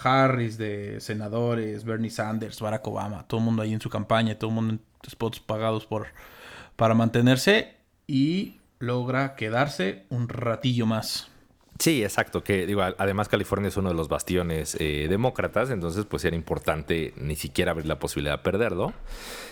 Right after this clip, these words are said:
Speaker 2: Eh, y curiosamente, como tú dices, la pandemia fue uno de los puntos que, que más polémica le causó, pero al final se dice que sus medidas contra la pandemia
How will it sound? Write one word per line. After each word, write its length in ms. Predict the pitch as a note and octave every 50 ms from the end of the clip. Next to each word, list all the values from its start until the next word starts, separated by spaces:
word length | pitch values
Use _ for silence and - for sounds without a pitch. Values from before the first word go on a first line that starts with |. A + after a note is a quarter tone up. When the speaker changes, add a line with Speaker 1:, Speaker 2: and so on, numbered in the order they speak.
| - -
Speaker 2:
Eh, 420 | - - A#2+ A#2 A#2+ A#2 A#2 A#2 A#2
y 60 | C3+
curiosamente, 560 | C3 - C#3+ F#3+ G#3 - - F#3 F#3 - - -
como 180 | A2+ G#2+ G#2 -
tú 100 | D3 D3+
dices, 240 | C#3 A#2 G#2 F2+
la 100 | F#2+ -
pandemia 400 | - G#2 A2 A#2+ C3 D#3 F3+ E3+
fue 140 | - - A#2+
uno 200 | A#2 A#2 A#2+ A#2
de 60 | G#2+
los 160 | F2 E2+ D#2 -
puntos 460 | - - G2+ F#2+ E2+ - G2 - -
que, 320 | - E2+ D#2+ D#2 - -
que 120 | - D#2+ D#2
más 360 | D#2+ D#2+ E2 E2+ E2+ - -
polémica 520 | - - F#2+ F2 F2 F2 F#2 F2 - F2+
le 140 | D#2 D2+ D2+
causó, 600 | - - D2+ D#2 D#2+ - - - A#2 G#2 G2+ C#3+ -
pero 140 | - A2 F2+
al 100 | E2+ E2+
final 220 | - F#2 F#2+ A2+
se 120 | A#2 - D#3+
dice 260 | D#3 A#2+ - - C3+
que 220 | - - F2+ D#2+ -
sus 240 | - - G2 A#2 B2
medidas 220 | B2+ A#2 G2 -
contra 240 | - F2+ D#2 - D#2
la 140 | D2 D2 -
pandemia 440 | D#2 D2 D2 E2 F2 G2+ A2 A2